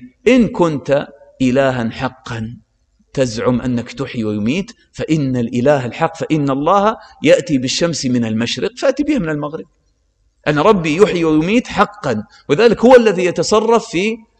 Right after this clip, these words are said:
المخلوقات، يأتي بالشمس من المشرق، كل يوم الشمس تطلع من المشرق. طيب، إن كنت تزعم أنك إله وأنك تحيي ويميت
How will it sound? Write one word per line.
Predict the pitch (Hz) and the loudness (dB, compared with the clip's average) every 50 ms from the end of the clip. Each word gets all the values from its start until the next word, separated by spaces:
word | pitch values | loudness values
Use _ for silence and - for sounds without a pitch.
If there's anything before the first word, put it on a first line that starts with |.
| _ _ - 147 | _ _ -2 -2
المخلوقات، | 147 147 147 - 151 139 131 123 - - 131 120 107 - - - _ _ _ _ _ _ _ _ _ _ _ _ _ _ _ _ _ _ _ | 0 0 0 -2 0 0 -2 -2 -2 -4 -4 -4 -6 -10 -14 -20 _ _ _ _ _ _ _ _ _ _ _ _ _ _ _ _ _ _ _
يأتي | 160 202 226 190 - 196 180 | 4 6 6 6 2 -2 -2
بالشمس | 170 175 170 - - 226 226 214 - 180 | 0 0 2 4 4 4 4 4 0 -2
من | 185 190 185 | 0 2 2
المشرق، | 175 165 156 156 139 - 123 120 120 - - _ _ | 2 2 0 -2 -4 -4 -4 -4 -4 -4 -8 _ _
كل | - 170 185 185 | 0 0 0 2
يوم | 170 170 190 208 226 226 196 | 2 4 8 8 8 8 8
الشمس | 160 - - 180 190 180 143 - - - - _ _ _ _ _ _ _ _ _ _ _ | 2 -2 -2 -2 -2 -2 -4 -6 -10 -12 -16 _ _ _ _ _ _ _ _ _ _ _
تطلع | 175 185 180 - 196 190 | 2 2 4 4 2 0
من | 160 160 156 151 | 2 0 -2 -2
المشرق. | 139 131 127 120 - - 117 - - - _ _ _ _ _ _ _ | -2 -2 -2 -4 -4 -4 -6 -6 -6 -8 _ _ _ _ _ _ _
طيب، | - 156 156 147 147 | 4 4 4 4 0
إن | - 156 151 | -2 -2 -2
كنت | 139 - 170 - 170 | -2 -2 -4 0 0
تزعم | 170 143 151 160 147 | 0 0 0 -2 -4
أنك | - 156 151 151 - 165 | -4 -4 -6 -2 0 0
إله | 139 - 139 135 147 151 147 131 - - - - - - - _ | 2 2 2 2 2 2 2 0 -6 -14 -20 -20 -20 -20 -2 _
وأنك | 143 151 147 143 139 - | 2 2 2 0 -4 -4
تحيي | - 151 127 147 143 | -6 -4 0 0 2
ويميت | 143 139 143 156 165 156 147 - | 2 2 0 -2 -4 -4 -6 -8